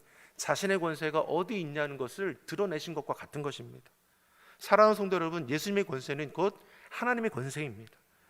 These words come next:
요한복음 십 장 삼십 절에 "나 아버지는, 나와 아버지는 하나이니라." 요한복음 십사 장 구 절에 "나를 본 자는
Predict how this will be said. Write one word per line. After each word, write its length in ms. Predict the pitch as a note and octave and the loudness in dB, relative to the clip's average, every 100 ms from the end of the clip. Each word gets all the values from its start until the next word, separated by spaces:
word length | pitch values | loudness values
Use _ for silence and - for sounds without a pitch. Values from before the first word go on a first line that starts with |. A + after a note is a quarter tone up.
| _ _ - - - - | _ _ -20 -20 -20 6
요한복음 280 | D#3+ G#3+ G#3+ | 10 12 12
십 160 | G3+ G#3 | 8 6
장 120 | A3+ | 6
삼십 320 | G#3 A3+ A3+ | 6 2 2
절에 280 | G3 E3+ D#3+ | 2 6 6
"나 180 | D3+ D#3+ D3 | 8 6 6
아버지는, 680 | C3+ C#3 E3+ F3 E3 F3+ B2 - - _ _ _ _ | 4 6 4 2 -2 -2 -4 -14 -20 _ _ _ _
나와 380 | - C#3 E3 E3 | 4 6 10 10
아버지는 400 | C#3+ D3+ E3 D3+ | 8 4 4 -2
하나이니라." 640 | D3 A3 G#3 D#3+ A#2 - - _ _ _ _ _ _ _ D#3+ | -2 0 0 -2 -6 -12 -16 _ _ _ _ _ _ _ 10
요한복음 320 | G3 G3 G3 | 10 10 8
십사 260 | G3+ A#3 | 8 8
장 120 | A3 F3 | 8 8
구 120 | C#3+ | 6
절에 300 | D#3+ D#3+ C#3 | 6 8 6
"나를 280 | C3+ D#3 E3+ | 6 6 6
본 180 | D#3 | 2
자는 340 | D3 D#3 A#3+ | 2 2 2